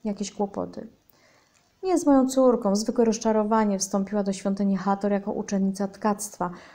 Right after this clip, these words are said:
ale nie doceniła życia, w którym rytuały regulują rytm dnia. Teraz zatrudniła się jako księgowa na pewnej farmie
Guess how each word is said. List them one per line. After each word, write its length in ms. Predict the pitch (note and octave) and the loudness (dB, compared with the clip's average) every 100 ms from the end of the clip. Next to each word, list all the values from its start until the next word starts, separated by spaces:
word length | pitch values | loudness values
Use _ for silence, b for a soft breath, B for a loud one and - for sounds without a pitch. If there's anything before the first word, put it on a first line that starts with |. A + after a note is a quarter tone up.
| B | B
ale 160 | B3 B3 | 2 4
nie 100 | A#3+ | 4
doceniła 580 | B3 B3 B3 A3+ F3+ | 2 2 2 4 2
życia, 340 | E3+ E3+ - F3+ | -2 -4 -6 -6
w 40 | |
którym 280 | F3 G3 F#3 | -4 -2 0
rytuały 800 | F#3 F#3 G#3 A3 F#3+ E3 D#3+ F3 | 0 0 -2 0 -2 -2 -4 -6
regulują 500 | G#3+ G#3+ G3 F#3 F3+ | -4 -4 -2 -2 -2
rytm 240 | F3 E3+ E3 | -4 -4 -6
dnia. 460 | E3 E3 D#3+ - - _ _ _ _ _ _ _ _ - | -6 -8 -10 -10 -18 _ _ _ _ _ _ _ _ -2
Teraz 340 | A#3 G3 F3 | 0 0 -2
zatrudniła 460 | F#3 F#3 F#3 G3+ G3 | -4 -4 0 0 0
się 180 | F#3+ | -2
jako 180 | F#3+ F#3+ | -2 -4
księgowa 520 | G3 - G#3 A3 F#3 | -6 -2 2 4 4
na 120 | E3 E3+ | 2 0
pewnej 280 | F3+ F#3 | -2 -2
farmie 440 | F3+ G3+ F#3+ F3 | -2 2 2 0